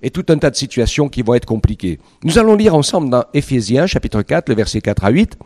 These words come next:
Et l'apôtre Paul nous donne vraiment une, une bonne directive. Il nous dit : « Réjouissez-vous toujours dans le Seigneur. » Je le répète, réjouissez-vous. Et il rajoute, « Que votre douceur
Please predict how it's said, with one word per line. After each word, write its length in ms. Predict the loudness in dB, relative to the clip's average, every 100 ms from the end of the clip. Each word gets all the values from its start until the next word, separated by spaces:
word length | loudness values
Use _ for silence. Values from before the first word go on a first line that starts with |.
| _ _ -18 -18 -20 0
Et 280 | 4 4 4
l'apôtre 340 | -2 0 0
Paul 200 | 4 4
nous 100 | 4
donne 280 | 4 4 2 -4
vraiment 380 | 0 2 4
une, 140 | 2 0 -4
une 180 | -2
bonne 240 | 4 6 6
directive. 580 | 4 0 -2 -6 -6 -6 2
Il 100 | 4
nous 140 | 4
dit : « 240 | 4 2 0 -10 _ -12
Réjouissez-vous 1040 | 0 4 6 4 2 0 2 2 4 2
toujours 500 | 2 2 4 2 2
dans 140 | 4 6
le 100 | 6
Seigneur. » 500 | 2 2 0 -2 -8 _ _ _ 2
Je 160 | 6
le 100 | 8
répète, 540 | 6 2 0 -2 -6 -16 -8
réjouissez-vous. 840 | 0 0 0 -2 -4 -6 -6 -8 -10 _ _ _ _ -6
Et 60 | -4
il 80 | -2
rajoute, « 420 | -4 -4 -6 -8 _
Que 80 | -2
votre 280 | -2 -2 -4
douceur 600 | -4 -4 0 0 0